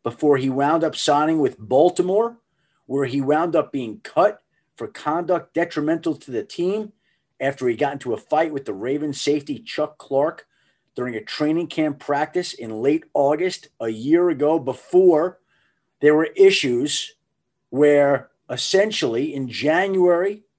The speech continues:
this past year, Nina Thomas, Earl Thomas's wife, was granted a restraining order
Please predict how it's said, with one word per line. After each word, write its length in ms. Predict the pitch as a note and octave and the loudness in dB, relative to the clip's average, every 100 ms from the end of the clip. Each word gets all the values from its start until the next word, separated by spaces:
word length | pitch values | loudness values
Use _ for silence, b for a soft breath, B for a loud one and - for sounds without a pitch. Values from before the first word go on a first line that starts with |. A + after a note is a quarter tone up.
| _ _ _ | _ _ _
this 160 | D3 C#3 | -2 -2
past 420 | - E3 F3+ - | 4 6 6 0
year, 460 | F3+ F#3 C#3+ D#3+ _ _ _ _ _ _ _ _ _ | 4 6 6 2 _ _ _ _ _ _ _ _ _
Nina 360 | B2 E3 G3 G3 | 2 4 4 2
Thomas, 800 | - G3 G3+ C#3 D#3+ - - - _ _ _ _ _ - | 0 2 4 2 0 -2 -4 -8 _ _ _ _ _ -2
Earl 200 | D3 F3 | 0 0
Thomas's 640 | - E3+ F3+ F3 E3+ C3 | -2 -2 0 0 0 0
wife, 580 | D3 F#3 D#3 D#3 - - _ _ _ | 4 6 6 4 -2 -20 _ _ _
was 140 | B2+ B2 | -6 -4
granted 440 | C3 D#3 E3+ D#3+ | -2 -2 0 0
a 40 | B2 | -2
restraining 760 | A#2 - - A#2+ F#3+ A3 B2 | -2 -4 -4 -2 0 0 -2
order 340 | F#2+ F2 A2 | -2 -6 -8